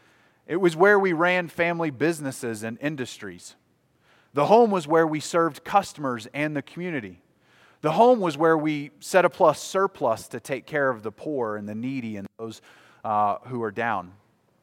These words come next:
Since the Industrial Revolution, we've moved into a specialized society.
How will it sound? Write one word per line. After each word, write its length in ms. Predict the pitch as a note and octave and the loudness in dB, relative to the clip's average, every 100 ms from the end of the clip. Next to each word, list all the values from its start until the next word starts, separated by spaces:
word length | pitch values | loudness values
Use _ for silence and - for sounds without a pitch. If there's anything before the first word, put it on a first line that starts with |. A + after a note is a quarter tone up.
| _ _ _ _ _ _ _ _ _ _ _ _ _ _ _ _ _ _ _ _ _ _ _ _ _ | _ _ _ _ _ _ _ _ _ _ _ _ _ _ _ _ _ _ _ _ _ _ _ _ _
Since 480 | - - - A#3+ C4 | -20 -14 -4 -4 -4
the 140 | - D3+ | -4 -4
Industrial 560 | C3 B2+ - B2+ A#2 | 0 -2 -2 -4 -2
Revolution, 640 | A2+ A2 G#2 G#2+ G2+ B2+ B2+ | 0 0 -2 -8 -10 -12 -8
we've 220 | B2+ B2 | -8 -8
moved 320 | C3+ D#3 D3+ | -8 -8 -6
into 300 | C3+ B2+ B2+ | -10 -6 -6
a 40 | G#2+ | -6
specialized 920 | - C3 A#2+ B2+ A#2 G#2+ G#2+ - - | -6 -6 -6 -4 -2 -2 -2 -10 -18
society. 600 | - G#2 A#2+ G#2 F2 | -18 -6 -2 -2 -4